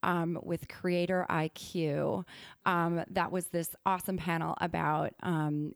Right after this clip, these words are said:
influencers and the influencer marketing industry and where it's, where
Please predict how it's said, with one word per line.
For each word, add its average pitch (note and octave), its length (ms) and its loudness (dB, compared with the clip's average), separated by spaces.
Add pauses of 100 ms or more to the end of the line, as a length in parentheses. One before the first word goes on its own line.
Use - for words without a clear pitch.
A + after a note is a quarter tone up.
(120)
influencers F3 1000 2
and E3 160 -2
the E3 60 -6
influencer E3+ 420 -4
marketing E3 340 -4
industry D#3 640 -2
and D3+ 420 -4 (180)
where D#3+ 200 -2
it's, - 240 -8 (200)
where E3+ 420 0